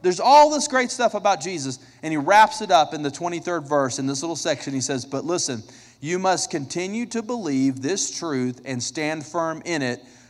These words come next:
Don't drift away from the assurance you received when you heard the good news. The good news has been preached over all the world, and I, Paul, have been appointed as God's servant to proclaim it."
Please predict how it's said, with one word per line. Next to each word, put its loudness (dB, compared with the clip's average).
Don't 4
drift 0
away 4
from -4
the 0
assurance -2
you -6
received -4
when -4
you -4
heard -6
the -6
good -4
news. -4
The 0
good 4
news -2
has -4
been -4
preached -4
over 0
all 4
the -2
world, -2
and -6
I, 2
Paul, 0
have -6
been -4
appointed -4
as -4
God's 2
servant -6
to -6
proclaim -4
it." -10